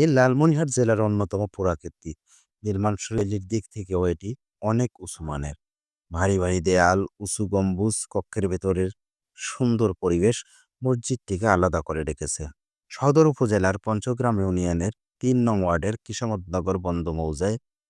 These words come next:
অবস্থিত মসজিদটি। নেদারিয়া মসজিদটি একটি প্রাচীন এক কক্ষের মসজিদ। এর অভ্যন্তরে একটি মাত্র কক্ষ আছে।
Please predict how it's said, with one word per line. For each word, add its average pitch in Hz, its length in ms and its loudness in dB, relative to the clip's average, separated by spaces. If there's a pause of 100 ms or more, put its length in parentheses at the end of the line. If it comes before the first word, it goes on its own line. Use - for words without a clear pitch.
(140)
অবস্থিত 85 520 -8 (520)
মসজিদটি। 80 640 -8 (1200)
নেদারিয়া 165 360 6
মসজিদটি 165 520 0
একটি 120 300 0 (360)
প্রাচীন 127 500 2 (140)
এক 120 180 2 (100)
কক্ষের - 400 -4
মসজিদ। 80 460 -4 (540)
এর 117 140 2
অভ্যন্তরে 107 680 2
একটি 98 220 -6
মাত্র 95 280 -4 (100)
কক্ষ 92 320 -6
আছে। 104 320 0